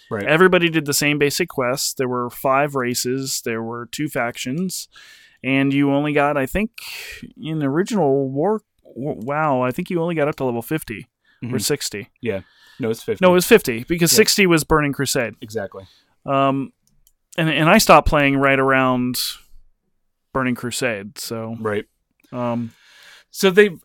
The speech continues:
Speaker 1: I know part of this expansion is they're bringing some elements of, uh, Warcraft three into it. So there's
Speaker 2: Mm-hmm.
Speaker 1: some R T S elements. They're refocusing on the battle.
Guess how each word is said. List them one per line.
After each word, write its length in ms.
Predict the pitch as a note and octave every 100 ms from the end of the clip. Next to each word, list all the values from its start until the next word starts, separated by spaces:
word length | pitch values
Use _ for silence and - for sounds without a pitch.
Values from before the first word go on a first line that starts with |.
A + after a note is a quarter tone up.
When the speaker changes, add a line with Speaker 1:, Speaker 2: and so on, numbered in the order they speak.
| -
Speaker 1:
I 100 | D#3
know 120 | F#3+
part 260 | - G3 F#3+
of 100 | D3
this 200 | D3 -
expansion 600 | B2+ - C3+ B2+ - B2+
is 160 | A#2+ A2+
they're 120 | A#2+
bringing 340 | C3 C#3+ C#3+
some 240 | - B2+ B2
elements 500 | B2 C3 C3 B2+ -
of, 160 | G#2+ A2+ _ -
uh, 520 | G#2 G2+ G2 G2+ F#2+ _ _ _ _ -
Warcraft 500 | A#2 C#3 D#3+ C3+ -
three 280 | D3 C#3 A2
into 300 | G2+ - G2
it. 180 | G#2+ -
So 140 | -
there's 160 | D3+ D3
Speaker 2:
Mm-hmm. 40 |
Speaker 1:
some 140 | F#3 -
R 140 | A#2+
T 160 | A#2 B2+
S 160 | A#2+
elements. 420 | A#2+ A#2 A#2+ A#2+ -
They're 200 | B2 A#2+ -
refocusing 720 | B2+ E3 - D#3 D3+ - C#3+ C3
on 80 | B2
the 60 |
battle. 460 | A2+ A#2+ A#2+ B2+